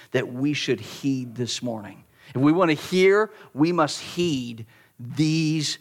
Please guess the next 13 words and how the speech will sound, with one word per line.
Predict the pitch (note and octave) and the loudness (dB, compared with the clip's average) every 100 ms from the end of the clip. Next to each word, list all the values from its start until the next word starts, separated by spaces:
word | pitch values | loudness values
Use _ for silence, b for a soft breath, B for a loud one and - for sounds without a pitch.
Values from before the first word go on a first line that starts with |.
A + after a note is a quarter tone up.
| b _ | b _
very | G#2 G#2+ C#3+ C#3 C#3+ C#3+ C#3 C3+ b b b b b _ | -12 0 2 2 2 0 -2 -6 b b b b b _
words. | A2+ A2+ A2+ A2 G#2 C3 - | -8 -4 -4 -4 -6 -8 -6
So | B2+ | -4
how | - - D3+ | -4 2 2
do | D3 | 2
we | C#3 | -4
do | B2+ A#2+ | -4 -6
that? | A2 G2 - | -4 -4 0
That | B2+ | 0
brings | C3+ C3 | 0 -2
us | C3+ B2+ | -4 -2
now | B2+ A#2+ | -2 -2
to | - B2 A#2 | -6 -6 -6